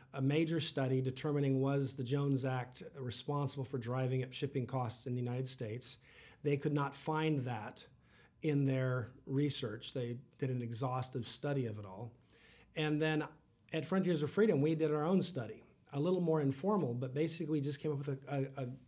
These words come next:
a list of consumer goods that the average consumer might purchase. You know, everything from food items to soap and shampoo and toilet paper. And then we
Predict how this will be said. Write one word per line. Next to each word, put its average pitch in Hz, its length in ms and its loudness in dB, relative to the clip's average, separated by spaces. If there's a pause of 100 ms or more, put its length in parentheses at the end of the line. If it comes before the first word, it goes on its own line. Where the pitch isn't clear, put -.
(480)
a 143 60 0
list 151 360 2
of 139 80 2
consumer 170 480 2
goods 151 580 0 (480)
that 143 140 0
the 147 140 0
average 139 480 2
consumer 131 680 2
might 131 340 0
purchase. - 720 -6 (280)
You 131 80 -4
know, 117 80 -4
everything 139 400 0
from 120 160 -2
food 165 240 4
items 135 560 2
to - 120 -12
soap 139 520 2
and 107 160 -4
shampoo 131 720 0
and 107 120 -6
toilet 139 380 -4
paper. 127 400 -4 (560)
And 156 180 2
then 180 220 4
we 156 380 2